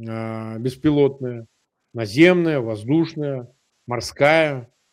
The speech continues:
спутники, наконец, уже. Там есть мобильные маленькие спутники, тут говорят о программе «сто тысяч спутников» и так далее. Ну, конечно, запускайте, делайте, чтобы иметь собственное покрытие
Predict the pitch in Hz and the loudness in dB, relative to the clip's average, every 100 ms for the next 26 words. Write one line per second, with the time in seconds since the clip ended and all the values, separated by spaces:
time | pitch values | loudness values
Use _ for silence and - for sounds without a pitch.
0 | _ _ _ _ _ _ _ _ _ - | _ _ _ _ _ _ _ _ _ -18
1 | - 208 247 185 196 160 180 147 - _ | -6 6 6 6 0 0 -2 -2 -10 _
2 | _ _ 139 143 165 156 135 139 123 127 | _ _ -4 2 2 2 -2 -4 -4 -6
3 | 107 123 123 123 151 131 143 143 170 151 | -8 -10 -8 -2 -2 0 -2 0 0 0
4 | 135 147 156 131 120 - 151 139 120 120 | -2 -2 -4 -8 -14 -8 -10 -8 -10 -10
5 | - _ _ - 135 147 131 107 135 127 | -12 _ _ 0 2 2 0 0 -2 2
6 | 147 156 135 - 139 139 120 - 139 147 | 0 0 -6 -4 -4 -4 -12 -10 -8 -6
7 | 147 117 104 117 117 110 127 131 113 101 | -8 -8 -10 -8 -10 -6 -4 -6 -8 -6
8 | 127 123 131 - 117 120 151 127 147 160 | -6 -6 -8 -12 -16 -12 -12 -10 -6 -4
9 | 139 107 113 160 156 123 _ 110 _ _ | -6 -14 -4 -2 -2 -8 _ -20 _ _
10 | _ _ _ _ _ _ _ _ _ - | _ _ _ _ _ _ _ _ _ -4
11 | 151 147 147 143 135 135 131 139 147 190 | -2 4 8 8 8 6 0 0 4 4
12 | 185 - 185 185 185 160 139 127 120 151 | 2 2 2 2 -4 -4 -2 -2 -2 0
13 | 185 190 156 127 | 0 0 -4 -4